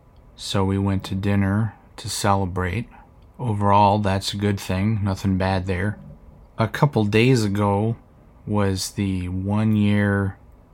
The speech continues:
anniversary of my mom's death, so I guess maybe I'm processing that a little bit. I think, though,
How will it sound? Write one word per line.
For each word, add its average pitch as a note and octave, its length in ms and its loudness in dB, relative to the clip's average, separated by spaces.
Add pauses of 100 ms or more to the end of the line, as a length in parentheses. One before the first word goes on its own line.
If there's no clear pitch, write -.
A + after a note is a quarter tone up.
(160)
anniversary G#2 1040 2
of F#2+ 180 0
my F#2 200 0
mom's F#2+ 500 0
death, F#2+ 640 -4 (320)
so - 180 -4
I G2+ 80 2
guess A#2 380 2
maybe A2+ 320 4
I'm G#2 480 4 (400)
processing G#2 760 2
that G2+ 220 2
a G2 60 0
little F#2+ 380 -2
bit. - 320 -10 (600)
I A#2+ 100 2
think, A#3+ 420 0
though, G#2+ 720 4